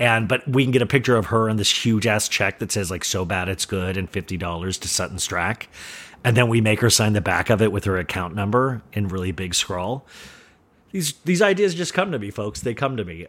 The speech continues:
Um, but yeah, I, I'm aware that these will not sound, th-, this is just me, uh, doing my artistry and just making weird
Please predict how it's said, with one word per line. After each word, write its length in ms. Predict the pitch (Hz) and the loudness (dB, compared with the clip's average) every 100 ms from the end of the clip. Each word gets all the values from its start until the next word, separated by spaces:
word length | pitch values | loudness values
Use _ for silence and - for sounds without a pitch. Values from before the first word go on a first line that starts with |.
| - | 2
Um, 400 | 151 156 151 151 135 | 6 6 4 0 0
but 180 | 196 220 | 0 2
yeah, 180 | 151 - - - | 0 -2 -12 0
I, 160 | 170 170 | 2 2
I'm 160 | 196 | 2
aware 380 | 214 156 151 143 | 2 4 4 4
that 220 | 127 123 - | 2 0 -4
these 580 | 135 117 143 135 110 - 135 | -8 -2 -2 -2 -4 -6 0
will 180 | 131 | 2
not 320 | 123 123 123 - | 2 0 -2 -2
sound, 340 | 127 117 110 | 0 0 0
th-, 140 | 160 175 | 0 2
this 200 | 190 208 | 0 2
is 120 | 170 | 0
just 240 | 175 147 | 0 -2
me, 440 | 139 131 127 123 - 113 | 0 0 2 0 -4 -2
uh, 220 | 113 107 | 0 2
doing 300 | 110 131 113 | 2 2 2
my 200 | 107 113 | 2 2
artistry 760 | 98 90 - - 90 85 87 - | 0 -2 -2 -2 -2 -4 -4 -4
and 160 | 104 | -2
just 220 | 95 101 101 | -2 -2 -2
making 440 | 92 98 92 90 | -2 -2 -2 -2
weird 440 | 95 98 95 87 | 0 0 0 -4